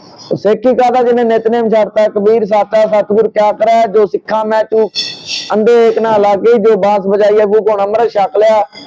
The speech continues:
ਨਾ ਢਾਈ ਘੰਟੇ ਦਸਵੰਧ ਕੱਢ ਰਿਹਾ, ਨਾ ਅੰਮ੍ਰਿਤ ਵੇਲੇ ਆਂਦਾ, ਨਾ ਸੰਧਿਆ ਵੇਲੇ ਆਂਦਾ। ਮਹਾਰਾਜ ਦਾ ਹੁਕਮ ਕੋਈ ਪੰਜਾਂ ਪਿਆਰਿਆਂ ਦਾ ਮੰਨ ਨਹੀਂ ਰਿਹਾ ਹੈ। ਬਾਅਦ ਚ ਕਹਿਣਾ ਵੀ ਅਸੀਂ ਅੰਮ੍ਰਿਤ ਛਕਿਆ ਏ, ਵੀ ਸਾਡੀ ਤੇ ਕੋਈ ਖੇਡ ਹੀ ਨਹੀਂ ਬਣਦੀ, ਅਸੀਂ ਤੇ ਫਿਰ ਦੁਖੀ ਤੇ ਦੁਖੀ ਆ।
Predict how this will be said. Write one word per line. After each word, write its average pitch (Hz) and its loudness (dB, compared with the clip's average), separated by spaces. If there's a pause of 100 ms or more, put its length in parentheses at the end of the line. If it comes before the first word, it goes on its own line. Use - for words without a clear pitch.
(140)
ਨਾ 208 2
ਢਾਈ 208 2
ਘੰਟੇ 214 0
ਦਸਵੰਧ 202 -2
ਕੱਢ 214 0
ਰਿਹਾ, 202 2 (260)
ਨਾ 190 2
ਅੰਮ੍ਰਿਤ 208 0
ਵੇਲੇ 220 4
ਆਂਦਾ, 214 0
ਨਾ 208 0
ਸੰਧਿਆ 202 0
ਵੇਲੇ 214 2
ਆਂਦਾ। 202 0 (300)
ਮਹਾਰਾਜ 220 0
ਦਾ 233 2
ਹੁਕਮ 208 -4
ਕੋਈ 226 4
ਪੰਜਾਂ 220 0
ਪਿਆਰਿਆਂ 208 0
ਦਾ 208 0
ਮੰਨ 190 0
ਨਹੀਂ 226 2
ਰਿਹਾ 214 2 (560)
ਹੈ। 202 -2 (300)
ਬਾਅਦ 202 0
ਚ 208 2
ਕਹਿਣਾ 226 0
ਵੀ 226 2
ਅਸੀਂ 214 -2
ਅੰਮ੍ਰਿਤ 208 0
ਛਕਿਆ 214 0
ਏ, 226 2 (420)
ਵੀ 208 2 (800)
ਸਾਡੀ 180 0
ਤੇ 202 2
ਕੋਈ 190 2
ਖੇਡ 196 2
ਹੀ 240 0
ਨਹੀਂ 233 0
ਬਣਦੀ, 208 0
ਅਸੀਂ 190 0
ਤੇ 190 2
ਫਿਰ 185 0
ਦੁਖੀ 196 -2
ਤੇ 202 2
ਦੁਖੀ 180 0
ਆ। 175 -2